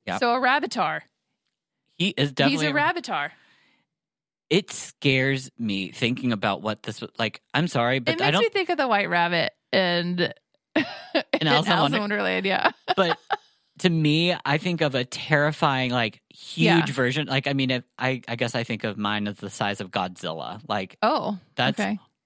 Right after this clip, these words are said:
Speaker 1: I know. So that's a horrifying big rabbit. Um, I do find it weird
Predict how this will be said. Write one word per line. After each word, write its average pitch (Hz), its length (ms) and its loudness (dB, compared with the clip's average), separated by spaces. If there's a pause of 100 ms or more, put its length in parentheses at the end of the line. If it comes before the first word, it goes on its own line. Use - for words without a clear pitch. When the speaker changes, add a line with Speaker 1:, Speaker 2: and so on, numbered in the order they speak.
(140)
Speaker 1:
I 127 100 2
know. 101 420 -2
So - 200 0
that's 160 180 -2
a 170 100 2
horrifying 127 800 0
big 107 180 -4
rabbit. 90 380 -6 (580)
Um, 104 360 0 (280)
I 131 100 2
do 135 120 2
find 156 180 0
it 165 80 -2
weird 95 460 -8